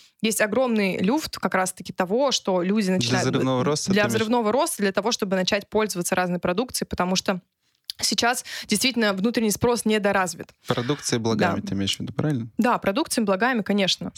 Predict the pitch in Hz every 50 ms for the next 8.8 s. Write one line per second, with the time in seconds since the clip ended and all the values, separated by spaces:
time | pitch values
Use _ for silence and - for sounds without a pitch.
0 | - - - 240 226 - - 240 220 190 165 175 170 170 170 - - 185 180 170
1 | 165 160 160 156 - - - - - - - - - 190 185 - 190 - 226 202
2 | 190 185 165 165 180 190 180 - 220 214 - 262 247 247 220 202 180 170 170 170
3 | 170 170 165 165 165 180 190 196 - - - 196 185 175 160 170 170 175 190 190
4 | - - 208 - - 233 - - - 233 214 202 196 170 160 156 170 - - 262
5 | 302 277 226 - - 220 254 269 262 233 185 214 202 175 220 220 190 202 202 -
6 | 151 151 160 170 180 220 220 208 151 - 156 - - - 156 165 165 156 143 143
7 | 151 165 160 - - - 156 - 160 151 - 156 151 - - 151 139 117 110 107
8 | 110 110 113 107 - 208 208 254 262 254 233 214 - - 175 160